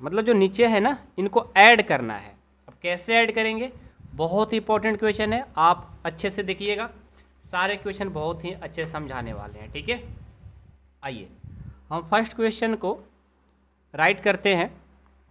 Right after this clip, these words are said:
क्या है? फर्स्ट का फर्स्ट, ये आपका एबी माइनस बीसी, कॉमा,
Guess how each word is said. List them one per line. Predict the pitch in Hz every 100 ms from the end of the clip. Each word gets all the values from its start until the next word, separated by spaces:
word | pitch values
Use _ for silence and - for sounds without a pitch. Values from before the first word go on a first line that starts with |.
| _ -
क्या | 175
है? | 185 185 269 - - _ - _ _ _ _ _ _ - _ _ _ _ _ _ _ _
फर्स्ट | 170 190 -
का | - 165 185 247 - - - _ _ -
फर्स्ट, | 143 110 - - - - - - - - - - - - - - - - - - - - - - -
ये | 160 202
आपका | 214 208 - 196 196 185
एबी | 190 175 185 247 - - - - _ _ _ _ _ _ _ _ _ _ - _ _ _ - 127
माइनस | 131 156 175 208 202
बीसी, | 165 165 175 170 190 247 - _ _ _ _ - - - - _ _ _ _ _ _ _ _ -
कॉमा, | 180 180 131